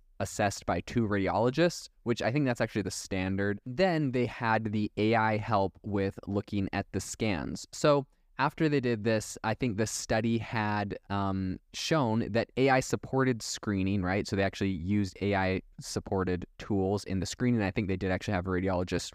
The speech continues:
one radiologist review afterwards. But the A I supported screening identified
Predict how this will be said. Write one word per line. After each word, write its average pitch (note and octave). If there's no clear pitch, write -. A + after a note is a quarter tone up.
one G2
radiologist F2+
review F#2
afterwards. A#2+
But A2+
the A2+
A D3
I D3
supported A#2+
screening G#2
identified G2+